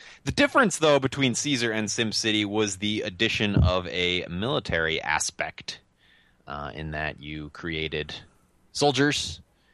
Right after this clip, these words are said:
and sent them off to battle. The battles actually happened off screen, but you handled all the logistics and expenses of, of the battling. That was part of the,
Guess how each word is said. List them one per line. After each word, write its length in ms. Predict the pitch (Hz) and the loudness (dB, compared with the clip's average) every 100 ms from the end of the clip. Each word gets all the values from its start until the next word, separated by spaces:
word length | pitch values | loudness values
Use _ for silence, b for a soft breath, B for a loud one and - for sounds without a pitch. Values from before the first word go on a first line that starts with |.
| _ | _
and 140 | 80 82 | -8 -2
sent 260 | - 87 | 0 2
them 160 | 90 87 | 0 2
off 240 | 80 78 | 0 -2
to 80 | - | -6
battle. 440 | 71 85 82 90 - b b | 0 2 2 0 -4 b b
The 120 | 92 92 | -6 0
battles 300 | 127 175 127 | 2 2 0
actually 300 | 131 - 101 | -4 -4 -4
happened 380 | 110 113 98 - | -4 -4 -6 -4
off 260 | 87 95 - | -2 -2 -2
screen, 520 | - 151 165 175 170 b b b | -6 -4 -4 -6 -8 b b b
but 320 | 95 98 98 92 | -4 0 0 0
you 440 | 95 101 101 101 101 | -6 -6 -4 -4 -6
handled 480 | - 107 104 98 95 | -4 -2 0 -2 -2
all 200 | - 92 | 0 2
the 100 | 90 | 0
logistics 640 | 82 80 90 - 95 - - | -4 -4 -4 -4 -4 -4 -6
and 160 | 80 | -6
expenses 680 | 73 - - 90 107 107 104 | -10 -10 -8 -4 -2 -2 -4
of, 320 | - 98 98 - | -4 -4 -6 -12
of 140 | - 95 | -12 -10
the 80 | 87 | -2
battling. 420 | 92 98 101 98 | 0 0 -2 -6
That 140 | 80 | -8
was 80 | - | -10
part 260 | - 78 69 | -8 -6 -6
of 140 | 67 | -8
the, 240 | 64 64 | -8 -8